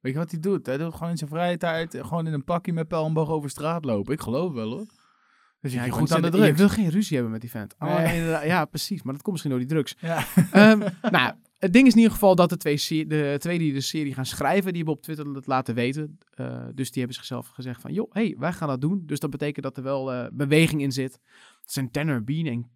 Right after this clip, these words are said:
Speaker 2: Katie Matthewson. Die zijn niet heel bekend. En op zich is, waarschijnlijk wordt Jeremy Renner ook niet heel belangrijk in de serie, want het gaat vooral over Kate Bishop. En zij wordt dan weer getraind door Clint Barton en dus Hawkeye. En die rol lijkt te gaan zijn voor Haley Steinfeld.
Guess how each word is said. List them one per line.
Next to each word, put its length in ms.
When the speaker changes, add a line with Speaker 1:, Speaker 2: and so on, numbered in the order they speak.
Speaker 2:
Katie 400
Matthewson. 840
Die 120
zijn 160
niet 160
heel 260
bekend. 440
En 400
op 100
zich 200
is, 240
waarschijnlijk 560
wordt 200
Jeremy 320
Renner 220
ook 100
niet 120
heel 160
belangrijk 360
in 60
de 60
serie, 340
want 140
het 80
gaat 160
vooral 240
over 280
Kate 260
Bishop. 500
En 80
zij 100
wordt 160
dan 80
weer 100
getraind 540
door 300
Clint 220
Barton 460
en 180
dus 120
Hawkeye. 540
En 220
die 100
rol 240
lijkt 240
te 60
gaan 120
zijn 160
voor 120
Haley 220
Steinfeld. 800